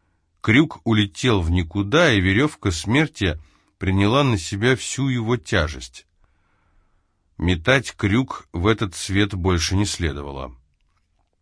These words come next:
Целый день Таня чувствовала себя так плохо, что больше ни разу не посмотрела в сторону Феди, и еще два дня после этого про него не хотелось даже думать. На третий, проснувшись с утра, она поняла, что теперь ее сил достаточно.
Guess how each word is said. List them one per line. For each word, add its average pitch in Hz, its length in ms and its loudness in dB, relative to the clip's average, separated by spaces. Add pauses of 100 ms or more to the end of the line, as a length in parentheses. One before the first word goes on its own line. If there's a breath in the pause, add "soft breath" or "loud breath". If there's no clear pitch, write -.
(800 soft breath)
Целый 180 340 2
день 101 380 2
Таня 101 300 2
чувствовала 85 520 -4
себя 85 320 -2
так 156 360 -2
плохо, 87 520 -2 (220 soft breath)
что - 220 -8
больше 123 360 0
ни 135 120 2
разу 80 420 0
не 90 160 0
посмотрела 85 600 -2
в 78 60 -10
сторону 80 380 -2
Феди, 71 440 -6 (360 loud breath)
и 76 100 -4
еще 85 520 2
два 85 340 0
дня 85 300 0
после 90 380 -2
этого 87 420 0 (220 loud breath)
про 92 120 0
него 90 280 2
не 90 100 0
хотелось 82 500 -2
даже 87 320 0
думать. 71 460 -8 (960 soft breath)
На 98 160 2
третий, 139 400 0
проснувшись 85 580 -2
с - 100 -6
утра, 82 380 2
она 113 180 2
поняла, 143 480 2
что 101 320 -2
теперь 92 380 0
ее 143 160 2
сил 135 260 -2
достаточно. 78 880 -4